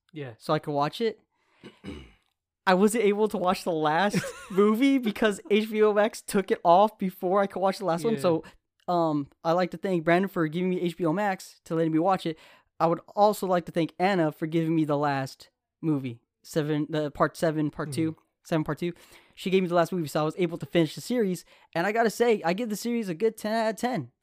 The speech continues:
Speaker 2: I
Speaker 1: Yeah.
Speaker 2: really enjoyed the series. It's a really good series from beginning to end.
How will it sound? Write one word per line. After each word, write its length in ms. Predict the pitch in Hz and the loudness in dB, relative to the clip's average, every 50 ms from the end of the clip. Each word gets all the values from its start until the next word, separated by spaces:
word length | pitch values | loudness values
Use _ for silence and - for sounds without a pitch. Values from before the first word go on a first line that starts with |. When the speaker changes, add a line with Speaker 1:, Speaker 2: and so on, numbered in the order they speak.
| _ | _
Speaker 2:
I 140 | - 143 151 | -4 -4 -2
Speaker 1:
Yeah. 80 | 160 156 | -2 -2
Speaker 2:
really 240 | 160 185 196 202 208 | -2 -2 -2 0 -2
enjoyed 260 | 190 170 196 208 196 | -2 -2 -2 -2 -4
the 60 | 190 | -4
series. 340 | 170 - 214 233 214 165 135 | -6 -4 0 0 0 0 0
It's 80 | - - | -2 -6
a 60 | 151 | -6
really 200 | 147 156 165 180 | -2 -2 -2 -2
good 140 | 170 185 175 | -2 -4 -4
series 240 | - 226 214 185 - | -4 -4 -4 -4 -4
from 120 | 165 139 | -4 -4
beginning 340 | 135 139 135 151 156 170 170 | -4 -4 -2 -2 -2 -2 -2
to 140 | - 180 - | -4 -6 -4
end. 340 | 151 190 214 180 127 - | -4 -4 -4 -6 -8 -10